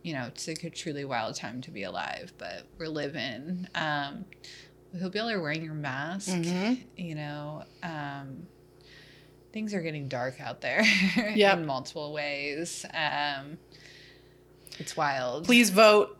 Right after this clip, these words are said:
Speaker 2: in the midterms if you're in the U S.
Speaker 1: Yeah, make your plan.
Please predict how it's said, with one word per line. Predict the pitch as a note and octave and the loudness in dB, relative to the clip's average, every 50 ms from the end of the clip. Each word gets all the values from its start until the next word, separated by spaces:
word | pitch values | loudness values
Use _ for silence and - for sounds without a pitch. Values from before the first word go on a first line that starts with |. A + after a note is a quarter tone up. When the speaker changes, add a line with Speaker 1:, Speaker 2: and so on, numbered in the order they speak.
| - - | -4 0
Speaker 2:
in | - F#3 G3 F#3+ | 2 4 6 6
the | F3+ | 6
midterms | F3+ F#3 F#3 F#3 - - F#3+ E3+ F#3 F#3+ F#3+ F#3+ G3+ F#3+ - - | 6 6 4 4 4 4 4 4 6 6 4 4 4 4 4 2
if | F#3+ - F#3 | 2 2 4
you're | F3 E3+ E3 | 4 6 6
in | D#3+ E3 E3+ | 6 6 4
the | D#3+ D#3 | 6 6
U | D#3 D#3+ D#3+ | 6 6 8
S. | E3 F3+ A#3 B3 - - - - E3+ | 8 8 8 8 6 2 2 2 2
Speaker 1:
Yeah, | E3 D#3+ D3+ D3 | 0 -2 -4 -6
make | D3+ D3 C3+ C#3 - - | -6 -8 -10 -10 -8 -10
your | E3 | -10
plan. | D#3 - - E3 D#3 D#3 D#3 D#3 D#3+ D#3+ D#3+ D#3+ E3 E3+ E3+ F3 F3+ | -10 -10 -10 -10 -8 -6 -6 -8 -8 -8 -10 -10 -10 -10 -10 -12 -12